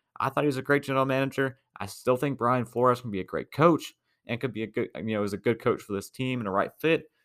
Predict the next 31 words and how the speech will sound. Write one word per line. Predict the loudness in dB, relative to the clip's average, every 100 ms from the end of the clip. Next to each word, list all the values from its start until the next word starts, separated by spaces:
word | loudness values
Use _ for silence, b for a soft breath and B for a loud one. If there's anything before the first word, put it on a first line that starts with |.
| _ _ _ _ _ _ -2
But | 2
right | 4 2
now, | 4 4 4 0 _ _ _
the | -8
Fins | -2 2 2 2
are | 0
trash. | 0 0 0 -6 -20 _ _ _ _ _ _ -4
And | -2
it's | -2
time | 2 2 4
they | 0
take | -2 -4
a |
step | -2 -2 0
back | 2 0
and | -2 -8
f-, | -12 -4
try | 0
to | 0
figure | 0 -2 2
out | 4 4 4
what | 4 2
the | -4
root | 2 2 2
of | -2
the |
problem | 2 4 4 2
is | -4
for | -4
this | -4
team. | -4 -6 -6